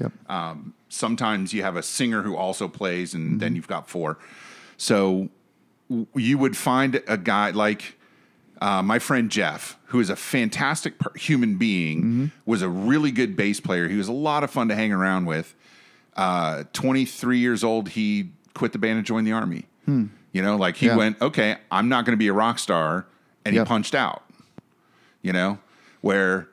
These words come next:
Speaker 2: you know, I, I, I'm old enough to know better, and I still play in a rock and roll band, and we just finished recording an album.
Speaker 1: Yeah.
Speaker 2: And I'm super excited for this album to come out. And,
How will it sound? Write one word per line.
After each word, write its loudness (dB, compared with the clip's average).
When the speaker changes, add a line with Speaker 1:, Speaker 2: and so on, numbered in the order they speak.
Speaker 2:
you 0
know, -2
I, -8
I, -4
I'm -2
old 2
enough 2
to -2
know 4
better, 2
and 0
I 2
still -2
play 0
in 0
a -2
rock 0
and -2
roll 0
band, -2
and -4
we 0
just -2
finished -2
recording -2
an -4
album. -2
Speaker 1:
Yeah. 0
Speaker 2:
And 0
I'm 2
super 0
excited 0
for -6
this -2
album 0
to -8
come -4
out. -2
And, 0